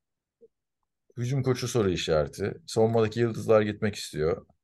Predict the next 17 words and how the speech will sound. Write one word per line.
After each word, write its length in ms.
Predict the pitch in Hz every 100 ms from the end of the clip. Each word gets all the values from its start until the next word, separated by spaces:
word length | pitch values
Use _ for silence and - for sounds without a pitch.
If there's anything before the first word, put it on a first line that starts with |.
| _ _ _ _
Kıbine 400 | - 123 131 123
sakatlığı 720 | 123 117 107 113 104 101 98 - -
<laughs> 140 | 123
var. 420 | 127 120 98 - 139 - - - - _ - 113 123 123 - -
Şimdi 280 | - 101 - - _ _ - - _ _ -
olumlu 720 | 131 131 151 156 180 185 - _ _ -
ne 200 | 143 120
var? 320 | 139 - _ _ _ _ _ _ _ _ _ _ _ _ _ _ _ _
Abi 280 | 82 78 82
olumlu 720 | 127 131 147 139 139 165 - _ _ _ _ _ _ _ _ _ _ _ _ _ _ -
yani 400 | 107 104 104 104
çok 240 | 131 131
da 60 | 95
bir 40 |
şey 180 | 85 123
yok 140 | 139
aslında. 460 | 101 80 73 76